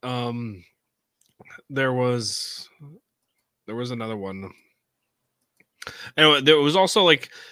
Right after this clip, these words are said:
they chose the classic, like, eighties New York car rather than, like, the Charger, which I appreciated because, like, it, it, I'm glad they, like, they still used the Charger, but they, they,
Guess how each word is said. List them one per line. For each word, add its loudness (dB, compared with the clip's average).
they 2
chose 2
the -2
classic, 0
like, 2
eighties 2
New -2
York -4
car 0
rather -4
than, -6
like, -10
the -8
Charger, -6
which -2
I 2
appreciated -2
because, -6
like, -6
it, -6
it, 0
I'm -2
glad 2
they, 2
like, -6
they 2
still 2
used 2
the -6
Charger, -12
but -8
they, -2
they, -4